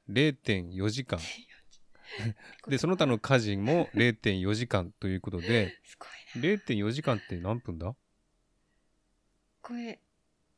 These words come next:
Speaker 2: 二十分？
Speaker 1: 二十分ぐらいかな？<laughs> そうですね。
Speaker 2: 二十分ぐらい？だから合わせて、い、四十分ぐらいですかね。
Speaker 1: 合わせて四十分ぐらい。
Speaker 2: あ、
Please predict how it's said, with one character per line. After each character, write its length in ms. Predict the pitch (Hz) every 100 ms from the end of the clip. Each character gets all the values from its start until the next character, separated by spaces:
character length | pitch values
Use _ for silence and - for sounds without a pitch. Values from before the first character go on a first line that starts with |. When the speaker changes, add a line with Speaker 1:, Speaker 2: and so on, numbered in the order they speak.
| -
Speaker 2:
二 180 | 220 220
十 160 | - 311 _
分？ 280 | 190 220 381 _ _ _ _
Speaker 1:
二 100 | 113
十 80 | 123
分 160 | - 180
ぐ 60 |
ら 80 | 139
い 20 |
か 100 | -
な？ 120 | 92 - - -
<laughs> 200 | - -
そ 80 | 131
う 40 | 240
で 100 | 123
す 160 | -
ね。 100 | 302
Speaker 2:
二 60 | 302
十 60 |
分 0 |
ぐ 60 | 247
ら 60 | 240
い？ 120 | 349 -
だ 80 | 254
か 80 | -
ら 80 |
合 60 | 262
わ 60 | 427
せ 100 | 440
て、 160 | -
い、 280 | - - - -
四 180 | 277
十 120 | 285 320
分 240 | 349 349
ぐ 80 | 330
ら 80 | 269
い 80 |
で 20 | -
す 40 |
か 260 | 214 - 190
ね。 80 | -
Speaker 1:
合 100 | 151
わ 60 |
せ 80 | 165
て 60 | 147
四 120 | 131
十 80 | 156
分 160 | - 170
ぐ 80 |
ら 120 | 143 90
い。 60 | -
Speaker 2:
あ、 120 | -